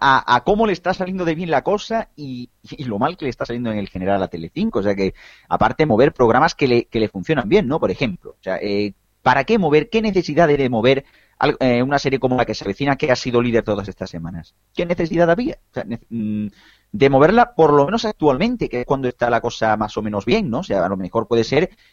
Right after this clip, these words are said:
que con el futuro estreno de Galerías Velvet sí que puede ser que, mm, peligre ahí la cosa, pero ahora mismo, mm, le va bastante bien. Luego, por otro lado,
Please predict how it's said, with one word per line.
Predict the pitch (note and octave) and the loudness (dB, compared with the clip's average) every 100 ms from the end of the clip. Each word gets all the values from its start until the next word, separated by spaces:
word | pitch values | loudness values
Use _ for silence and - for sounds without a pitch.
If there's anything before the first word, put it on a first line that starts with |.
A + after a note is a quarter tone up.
| - | -4
que | C3 | 0
con | B2+ A#2+ | 0 0
el | A2+ - | -2 -6
futuro | _ A2+ A2 A#2+ | _ -6 0 -2
estreno | - B2+ B2 | 0 -2 0
de | A#2 | 2
Galerías | A2+ G#2+ A2+ | 2 2 2
Velvet | A2+ C3 E3 - _ | 2 2 0 0 _
sí | - - A#2+ | -10 -8 -2
que | C3 | 0
puede | B2+ A#2+ | 2 0
ser | B2 B2 | -2 0
que, | C#3+ C3+ B2+ - _ | 4 6 4 -2 _
mm, | C3+ B2+ B2 A#2+ - | -8 -6 -6 -8 -2
peligre | C3 D3+ D3+ B2+ | 0 0 0 0
ahí | A2 | 0
la | G#2 - | -2 -6
cosa, | D3+ - | -4 -4
pero | F2+ | -4
ahora | F2 F#2+ | -2 -2
mismo, | G#2 G#2+ C#3+ A3 _ _ _ | -2 -4 -6 -8 _ _ _
mm, | F#2 F2 F2 B2 | -10 -6 -6 -6
le | F2 | -4
va | G#2+ | -2
bastante | D#3+ - F2 - | -2 -4 -12 -6
bien. | A2+ G#3 - _ _ _ | -2 -2 -4 _ _ _
Luego, | A2 A#2+ | 4 4
por | A#2+ A#2 | 4 2
otro | A#2 | 4
lado, | A#2+ D3+ E3 G3+ | 4 6 6 4